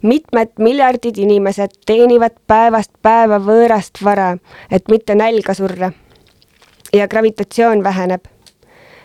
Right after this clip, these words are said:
Käputäis rikkaid seaduste ja sõjaväe selja taga jumalat mängimas ja gravitatsioon väheneb. Väikesed tigedad rahvad,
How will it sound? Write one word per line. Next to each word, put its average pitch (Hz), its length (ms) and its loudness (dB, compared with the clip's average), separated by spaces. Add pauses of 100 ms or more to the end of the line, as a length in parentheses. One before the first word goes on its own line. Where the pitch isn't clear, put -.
(140)
Käputäis 233 600 0
rikkaid 202 600 -2 (260)
seaduste 233 560 -2
ja 202 80 0
sõjaväe 214 580 0
selja 226 400 -2
taga 202 360 -4 (340)
jumalat 202 560 0
mängimas 202 480 -2 (400)
ja 190 480 -2
gravitatsioon 208 800 -2
väheneb. 180 400 -4 (1000)
Väikesed 214 600 -2
tigedad 220 460 0
rahvad, 214 460 -4